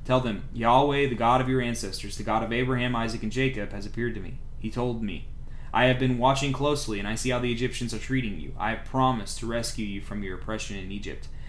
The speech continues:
I will lead you to a land flowing with milk and honey, the land where the Canaanites, Hittites, Amorites, Perizzites, Hivites, Jebusites now live. The elders of Israel will accept your message.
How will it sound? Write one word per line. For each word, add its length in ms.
I 100
will 160
lead 220
you 120
to 160
a 40
land 280
flowing 380
with 160
milk 320
and 100
honey, 340
the 80
land 300
where 80
the 40
Canaanites, 540
Hittites, 460
Amorites, 460
Perizzites, 600
Hivites, 480
Jebusites 840
now 240
live. 360
The 100
elders 300
of 120
Israel 340
will 120
accept 340
your 100
message. 540